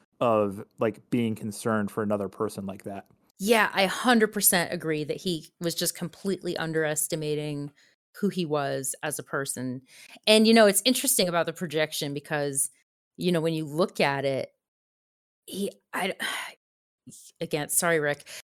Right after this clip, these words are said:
Speaker 2: it didn't seem, uh, seem, h-, all of his care and concern, I mean, obviously, you're gonna have care and concern for your own kid,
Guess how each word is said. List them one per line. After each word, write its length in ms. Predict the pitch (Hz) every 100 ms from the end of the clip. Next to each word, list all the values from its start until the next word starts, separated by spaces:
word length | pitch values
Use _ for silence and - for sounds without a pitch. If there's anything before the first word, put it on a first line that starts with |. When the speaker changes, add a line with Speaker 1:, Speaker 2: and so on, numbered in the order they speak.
| _
Speaker 2:
it 200 | 262 262
didn't 320 | - 269 254
seem, 320 | - 240 285 370 -
uh, 80 | 202
seem, 260 | - 226 220
h-, 140 | - 214 -
all 200 | 202 269
of 100 | 285
his 180 | 269
care 260 | - 240 208
and 100 | 208
concern, 520 | 214 208 175 156 151 -
I 40 |
mean, 160 | 214 214
obviously, 500 | 165 160 160 - 160
you're 120 | 165
gonna 200 | 170 151 -
have 180 | - 160
care 180 | - 160
and 80 | 151
concern 340 | 165 - 151
for 160 | 151 156
your 160 | 139
own 140 | 147 147
kid, 360 | - 165 156